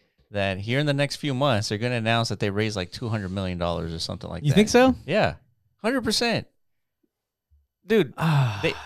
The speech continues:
Speaker 1: they,
Speaker 2: I wonder.
Speaker 1: they have to capitalize on the mania, and they have a good narrative. They have good, what seems like good tech.
Speaker 2: Yeah, 'cause I looked them up on Crunchbase, which is, like, you know, the platform where you can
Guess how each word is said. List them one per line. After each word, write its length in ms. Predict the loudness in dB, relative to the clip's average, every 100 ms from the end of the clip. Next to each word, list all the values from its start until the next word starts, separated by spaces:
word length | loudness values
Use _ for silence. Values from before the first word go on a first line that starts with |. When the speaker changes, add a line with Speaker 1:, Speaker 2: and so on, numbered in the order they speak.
| -18 -20 -8
Speaker 1:
they, 360 | -2 0 0 -2
Speaker 2:
I 60 | -4
wonder. 240 | -2 0
Speaker 1:
they 120 | 2 4
have 260 | 2 2
to 80 | -2
capitalize 640 | 2 2 2 0 2 2
on 100 | 0
the 60 | -2
mania, 640 | -2 -2 0 0 -2 -6 -18 _ -10
and 100 | -4
they 60 | -2
have 160 | -2
a 60 | -2
good 200 | -4 -2
narrative. 540 | 0 2 2 -2 -4
They 120 | -2 0
have 200 | 0 -2
good, 300 | -4 -4 -14 _ _ _ _
what 160 | -8 -2
seems 320 | 0 0 0
like 300 | 0 -2 -6 -8
good 200 | -6 -4
tech. 440 | -4 -4 -10 -20 _ _ _ 0
Speaker 2:
Yeah, 240 | 4 6
'cause 140 | 6 4
I 60 |
looked 240 | 4 2 2
them 140 | 4
up 160 | 6 4
on 120 | 2
Crunchbase, 580 | 2 2 2 -2 -2 -2
which 160 | 0
is, 180 | 0 0
like, 160 | 0 0
you 60 |
know, 220 | 2 2 2
the 220 | 0 0
platform 720 | 0 -2 -2 2 4 6 6
where 100 | 4
you 120 | 2
can 280 | 0 -2 -2